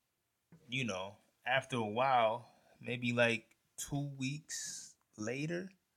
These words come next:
I had enough for, like, a E P. And this is one of the, um, this was one of the ideas that I had,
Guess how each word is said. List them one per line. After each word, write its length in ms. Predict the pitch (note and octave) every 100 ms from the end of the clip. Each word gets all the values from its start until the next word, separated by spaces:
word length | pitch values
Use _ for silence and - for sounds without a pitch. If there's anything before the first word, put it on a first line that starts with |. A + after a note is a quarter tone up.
| _ _ _ _ _ _ _ _ _ _ _ _ _ _
I 120 | B2+ D3
had 260 | E3 C3
enough 720 | G#2+ A2 B2+ C#3+ - - - _ _ _ _ _ _ _ _ _ _ -
for, 300 | - B2+ A#2
like, 520 | A#2 A2+ - - - _ -
a 160 | A2 -
E 220 | C3+ B2
P. 440 | A#2+ D3 B2+ - _
And 160 | - A2
this 200 | C3+ -
is 100 | B2
one 260 | A2+ C3 C3+
of 280 | B2+ A#2
the, 520 | B2+ A#2+ A2+ A2+ A2+ - _ _ _ _ _ _ _ _ _ _ _ -
um, 680 | A2 A2+ A2 G#2 G2+ G2+ G#2 _ _ _ _ - - _ _ _ _ _ _ _ _ _ _ _ _ _ _ _ _ _ -
this 240 | C3 -
was 160 | C#3 A#2
one 220 | B2+ B2
of 80 | A2+
the 180 | A2+ -
ideas 680 | A2+ A2 G2+ A#2+ B2 A#2 G#2
that 160 | A2
I 140 | G2+ G2
had, 580 | - C3+ B2+ G#2 F#2+